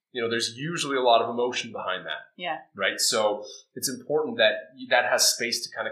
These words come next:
Speaker 1: come out and, and sort of express itself.
Speaker 2: Mm-hmm.
Speaker 1: Uh, and, and, and that done sort of in, in a state of introspection le-, leads to that deeper self-awareness.
Speaker 2: Mm-hmm.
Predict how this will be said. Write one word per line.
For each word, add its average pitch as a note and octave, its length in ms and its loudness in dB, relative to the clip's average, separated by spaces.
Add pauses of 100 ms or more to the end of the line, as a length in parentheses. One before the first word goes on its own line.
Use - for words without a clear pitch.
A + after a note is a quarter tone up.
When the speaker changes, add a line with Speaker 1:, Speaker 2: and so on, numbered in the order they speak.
Speaker 1:
come G#2 140 -6
out G2 300 -2
and, G2 220 -12
and G2+ 120 -6
sort G2 220 -2
of F#2+ 60 -8 (380)
express - 460 0
itself. - 400 0 (160)
Speaker 2:
Mm-hmm. F#3 380 -14
Speaker 1:
Uh, G2 360 2
and, G#2+ 360 0
and, G#2+ 220 -6
and A#2 180 -6
that A2+ 220 2
done A2+ 200 2
sort A2 240 -2
of A2 60 -4
in, G#2 80 -2 (100)
in G#2 100 0
a F#2+ 80 -2
state G#2 300 -2
of G#2 100 -4
introspection B2+ 840 -2 (280)
le-, A#2+ 180 -4 (100)
leads A2+ 380 -6
to A2+ 60 -8
that G2 200 4 (320)
deeper B2+ 260 -4
self-awareness. G#2+ 960 -4
Speaker 2:
Mm-hmm. E3 200 -16